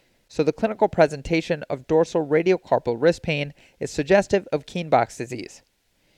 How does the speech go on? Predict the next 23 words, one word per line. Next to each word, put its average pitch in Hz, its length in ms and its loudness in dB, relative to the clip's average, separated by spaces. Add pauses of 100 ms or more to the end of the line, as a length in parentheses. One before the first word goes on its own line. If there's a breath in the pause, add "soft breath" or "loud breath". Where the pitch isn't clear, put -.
(280)
The 143 60 -2
radiograph 139 640 4
of 131 140 -2
the 123 60 -4
patient's 127 420 -8
right 143 260 4
wrist 139 360 2
shows 131 320 -4
evidence 156 360 0
of 139 160 -6
lunate 185 320 -4
sclerosis 131 600 -2
with 131 140 -4
no 165 280 2
obvious 117 380 -6
collapse. - 560 -2 (540)
The - 120 2
imaging 139 280 -4
study 131 280 0
most 151 300 0
sensitive 147 440 0
for 123 140 -2
identifying 135 640 -2